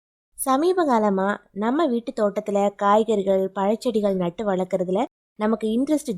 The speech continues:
ஜாஸ்தியாயிட்டே வருது. அதுக்கு ஒரு முக்கிய காரணம் YouTube வீடியோஸ் தான். காய்க்கிற தினமும் ஒண்ணு ரெண்டு பழங்களா இருந்தாலும் கூட, அந்த செடி பூ விட்டதுல இருந்து அந்த காய் பக்குவம் ஆகுற வரைக்கும் நாம காத்திருப்போமே, அது நமக்கு கொடுக்குற உற்சாகமும் எக்ஸ்பெக்டேஷனும் தனிதான்.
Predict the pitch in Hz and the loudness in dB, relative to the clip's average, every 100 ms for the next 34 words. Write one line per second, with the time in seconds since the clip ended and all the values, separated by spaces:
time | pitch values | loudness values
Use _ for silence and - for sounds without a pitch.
0 | 196 202 214 - 214 208 214 220 185 180 | 2 2 0 -2 0 0 0 0 0 0
1 | 247 - 190 202 202 196 196 214 330 311 | -4 -2 -2 -2 -2 -2 -2 -2 -2 0
2 | 202 185 196 233 190 208 220 185 185 180 | 2 2 0 0 0 0 -2 -2 0 0
3 | 175 170 - 175 156 - _ _ _ - | 0 -2 -2 -2 -2 -6 _ _ _ 2
4 | 262 311 349 311 277 277 285 285 214 233 | 4 4 4 6 6 6 4 2 2 4
5 | 277 269 262 - 202 208 220 226 208 190 | 4 4 2 0 0 2 2 4 4 2
6 | 202 196 190 175 190 - _ - 214 214 | 0 -2 -2 -2 -2 -6 _ -4 -2 0
7 | - 254 330 330 277 311 277 208 185 180 | 0 2 2 2 0 2 2 0 4 4
8 | 175 180 220 403 - - 220 220 240 262 | 4 2 0 0 -4 -4 -2 -2 2 2
9 | 294 - 233 - 339 302 233 214 233 240 | 2 2 0 2 2 4 4 0 2 2
10 | 202 190 247 226 196 190 190 214 233 233 | 2 0 -2 0 0 -2 0 0 0 -4
11 | 220 190 175 196 - 208 214 208 214 - | -6 -6 -4 -4 -2 0 2 2 -2 -4
12 | 254 277 277 214 202 208 - 254 226 202 | -2 2 2 2 0 -4 -2 0 0 -2
13 | 185 185 196 196 202 - 277 - 214 - | -2 -2 -2 -4 -8 -6 -6 -2 -4 -2
14 | 190 226 180 180 190 175 | -4 -4 -2 0 0 -2